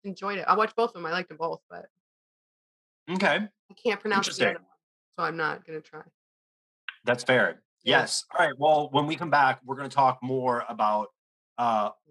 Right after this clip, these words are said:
Speaker 2: what we
Speaker 1: Movie.
Speaker 2: like and don't like.
Speaker 1: I didn't say my favorite one yet. So that's
Speaker 2: Oh, your most
Speaker 1: I'm
Speaker 2: favorite?
Speaker 1: saving
Speaker 2: Well,
Speaker 1: that.
Speaker 2: say your most favorite one.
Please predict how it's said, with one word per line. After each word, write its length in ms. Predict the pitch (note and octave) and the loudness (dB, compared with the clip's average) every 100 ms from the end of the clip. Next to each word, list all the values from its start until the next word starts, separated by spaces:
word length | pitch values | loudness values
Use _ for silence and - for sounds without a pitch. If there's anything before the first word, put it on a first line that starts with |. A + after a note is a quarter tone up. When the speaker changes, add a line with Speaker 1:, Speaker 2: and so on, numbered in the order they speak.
| - | -6
Speaker 2:
what 180 | B2+ B2+ | -4 -2
we 100 | B2 | -2
Speaker 1:
Movie. 100 | A2+ | 2
Speaker 2:
like 340 | A#2+ C#3+ - - | 4 2 -2 -8
and 160 | A#2 G#2+ | -6 2
don't 220 | C3 D3+ | 2 2
like. 380 | F#2+ F#2 G2 _ _ | 0 0 -6 _ _
Speaker 1:
I 60 | F3+ | 0
didn't 160 | A3 A3 | 2 4
say 100 | A#3+ | 4
my 140 | G#3 | 4
favorite 340 | A#3 A3+ G3 | 4 4 4
one 160 | D3+ D3+ | 2 -4
yet. 160 | C#3 - _ _ _ _ _ _ _ _ _ _ _ | -10 -18 _ _ _ _ _ _ _ _ _ _ _
So 120 | E3+ | 4
that's 140 | E3+ | 6
Speaker 2:
Oh, 60 | G3+ | 6
your 160 | C3 B2+ | 6 6
most 200 | C#3+ - | 4 4
Speaker 1:
I'm 80 | G#3 | 2
Speaker 2:
favorite? 120 | - F3 | 2 2
Speaker 1:
saving 140 | G#3+ | 4
Speaker 2:
Well, 80 | F#3 | 4
Speaker 1:
that. 60 | |
Speaker 2:
say 200 | A3+ A3+ A#3+ | 4 2 2
your 100 | A#3 | 4
most 240 | B3 - | 2 2
favorite 220 | A3+ - | 0 2
one. 180 | D3 | 0